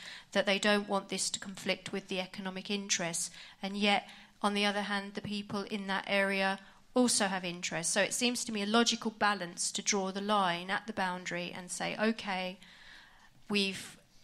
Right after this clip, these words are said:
got houses come online now in the west and north of Luton. Um, we've also got empty houses. We've just found eight hundred empty houses in, um, Luton,"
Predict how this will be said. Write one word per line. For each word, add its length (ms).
got 480
houses 800
come 240
online 460
now 420
in 400
the 300
west 340
and 140
north 300
of 140
Luton. 600
Um, 200
we've 200
also 320
got 260
empty 340
houses. 720
We've 140
just 220
found 220
eight 160
hundred 380
empty 300
houses 440
in, 320
um, 240
Luton," 600